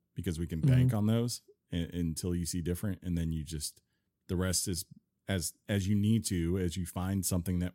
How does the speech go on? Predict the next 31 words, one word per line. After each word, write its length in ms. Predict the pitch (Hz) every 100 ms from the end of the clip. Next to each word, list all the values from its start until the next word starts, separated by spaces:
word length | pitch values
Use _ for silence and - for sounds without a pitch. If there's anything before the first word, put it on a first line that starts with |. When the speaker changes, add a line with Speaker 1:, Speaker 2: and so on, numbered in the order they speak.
| 98
Speaker 1:
works, 440 | 104 113 85 -
because 420 | - 87 87 82 - _ _ _ _ _
you 100 | -
could 180 | 87 85
kind 200 | - 90
of 80 | 87
experiment 520 | 82 - 95 90 90
around. 520 | 87 113 98 78 90 - _ _ _ _ _ _ -
Uh, 320 | 85 85 85
you 160 | 98 90
get 240 | 98 90
to 100 | -
the 80 | 87
point 280 | - 90 90
where, 200 | 92 82
you, 260 | 85 - - _ -
you 120 | 107
know, 260 | 87 95 110 _ _ -
uh, 240 | 95 87 87
when 500 | - 90 80 78 85
something 280 | - 98 98
looks 180 | 101 95
good, 220 | 92 117
you 100 | 107
say, 220 | 92 92 87
"Here's 240 | 90 90
our 80 | 98
new 320 | 104 113 117 - _ _
games 260 | 101 104 107
as 100 | 117
service," 480 | 139 160 - -